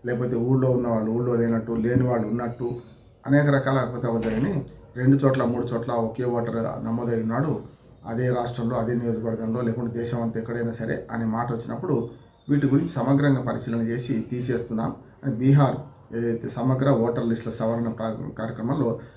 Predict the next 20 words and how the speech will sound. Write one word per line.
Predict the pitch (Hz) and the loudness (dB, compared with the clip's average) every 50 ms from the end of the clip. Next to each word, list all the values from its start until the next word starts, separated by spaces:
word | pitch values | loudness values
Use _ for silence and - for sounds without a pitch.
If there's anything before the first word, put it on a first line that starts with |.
| - - - | -18 -10 -6
అరవై | 120 127 131 135 135 | 0 4 6 6 6
ఐదు | 127 127 | 6 4
లక్షల | 123 - - 120 113 | 2 0 0 -2 0
మంది | 113 113 110 110 | 0 0 0 0
ఓట్లు | 107 110 123 131 131 - 147 139 | 0 0 0 0 0 0 -4 -6
పోయినాయి | - - 113 123 127 131 120 117 | -4 -2 0 2 4 4 4 4
అని | 110 | 2
చెప్పే | 110 - 104 - - 107 | 0 -2 -6 -8 -6 -6
దాని | 107 110 107 | -6 -6 -4
మీద | 117 - - | -4 -4 -2
వివాదం | 117 113 - 117 113 107 104 - - - - - | -2 -4 -2 -2 -4 -4 -4 -4 -4 -2 -2 -2
నడుస్తున్నది. | - - - - - - - - - - - - - - - - - - - - 147 | -2 -4 -6 -10 -14 -16 -16 -16 -18 -18 -20 -20 -20 -20 -20 -20 -20 -20 -14 -6 -4
దీని | 156 170 | 0 2
మీద | 170 165 165 | 2 2 2
స్పష్టంగా | 156 143 - - 143 143 - - - 151 143 147 151 139 131 | 2 2 2 0 0 -2 -2 0 0 2 4 4 6 4 4
సుప్రీంకోర్టు | 127 - - - 135 135 131 - - - - - 120 113 113 - - - - - _ - | 2 0 -4 -2 0 0 0 0 0 -2 -2 0 -2 -2 -4 -4 -8 -16 -20 -20 _ -10
ఇప్పటిదాకా | - - 135 131 139 135 127 | -4 0 2 4 4 4 4
విచారిస్తున్న | 117 110 110 - 127 127 123 123 - 110 113 | 2 0 0 0 0 0 0 -2 -2 -4 -4
క్రమంలో | 110 110 110 113 127 139 139 127 - - - - - - - - - - - | -4 -4 -2 0 0 2 2 0 0 -2 -6 -12 -20 -20 -20 -20 -18 -10 -6
నిన్న | 113 117 117 113 110 - | -4 -2 -2 -2 -2 -4